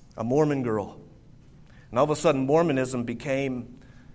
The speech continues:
a, a higher form of Christianity to him for some reason. It's remarkable what girls will do to men. This kid, I, I, this kid was so tena-, he would challenge everything in Sunday school.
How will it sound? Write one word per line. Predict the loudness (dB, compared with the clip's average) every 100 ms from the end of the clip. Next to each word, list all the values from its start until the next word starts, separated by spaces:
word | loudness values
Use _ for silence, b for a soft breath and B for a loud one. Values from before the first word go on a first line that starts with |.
| -4
a, | -2
a | -2
higher | 0 2 4 2
form | 0 -2 0
of | -2
Christianity | -6 -8 -4 -2 -2 -4 -8
to | -8
him | -8 -8
for | -10 -12
some | -8 -8
reason. | -8 -10 -12 -16 -20 -20 -20 -20 -20 -20 -20 -20 b b
It's | -4
remarkable | 0 6 6 6 0 0 4
what | 2 2 -8 -14
girls | -2 0 2 0
will | -4
do | -2 0 0 -2
to | -4
men. | -2 -2 -4 -12 -20 -20 -20 b b b b b b b b b
This | 2 4
kid, | 6 8 8 8
I, | 4 4 0
I, | -4
this | 0 0
kid | 2 8 8
was | 8 2
so | 4 4
tena-, | 2 2 0 -2 B
he | 4
would | 4 2 -2
challenge | 2 4 6 4 2 -4
everything | 4 4 6 2 2 0 0
in | -2
Sunday | 0 0 0 -2
school. | -4 -8 -6 -6 -8